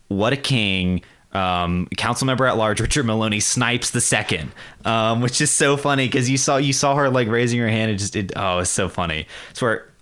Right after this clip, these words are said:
<sighs> Jennifer Reynolds, an ally, maybe.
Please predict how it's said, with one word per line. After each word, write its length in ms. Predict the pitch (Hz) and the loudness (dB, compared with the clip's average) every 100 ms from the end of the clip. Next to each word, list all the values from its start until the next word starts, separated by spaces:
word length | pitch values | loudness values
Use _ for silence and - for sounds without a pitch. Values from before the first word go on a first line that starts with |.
| _ - | _ -12
<sighs> 500 | - - - - - | -8 -8 -8 -18 -8
Jennifer 400 | - 139 135 143 | -2 -2 -2 -2
Reynolds, 460 | 123 117 110 98 - - - - - _ _ 110 | 0 0 0 -2 -6 -12 -20 -20 -20 _ _ -2
an 100 | 117 | 0
ally, 720 | 123 135 113 98 92 92 90 | 2 2 2 2 0 0 -2
maybe. 580 | 101 95 90 82 78 | -2 0 0 -2 -4